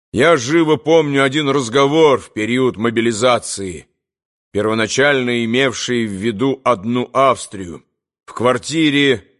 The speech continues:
Драгомирова, одного из авторитетных генералов армии.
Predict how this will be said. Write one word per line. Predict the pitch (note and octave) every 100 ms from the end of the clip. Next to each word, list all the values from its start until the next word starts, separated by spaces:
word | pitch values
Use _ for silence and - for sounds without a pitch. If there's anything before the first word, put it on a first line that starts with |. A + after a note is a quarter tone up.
| _
Драгомирова, | E2 A#2+ B2 C3+ C#3 D3+ C3 G#2 E2+ - _ _ _ _ -
одного | G2+ A2+ C3+ C#3 C#3+
из | C3+ A2+
авторитетных | B2+ - B2 B2 E3+ E3 C#3+ C#3 F#2
генералов | A2+ A#2+ A#2 C#3+ C3+ B2+ - -
армии. | B2+ B2 A2+ G2+ F2+